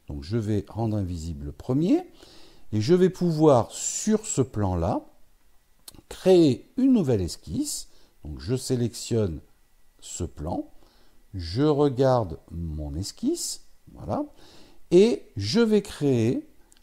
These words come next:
un texte ici.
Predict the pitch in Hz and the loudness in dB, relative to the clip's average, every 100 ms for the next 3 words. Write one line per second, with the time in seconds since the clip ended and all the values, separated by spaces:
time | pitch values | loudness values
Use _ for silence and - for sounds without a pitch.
0 | _ 190 226 - 131 - - - - - | _ 0 0 2 2 0 -6 -12 -20 -20
1 | - - - _ _ _ - - 98 - | -20 -20 -20 _ _ _ -18 -12 -10 -10
2 | 160 233 | -12 -14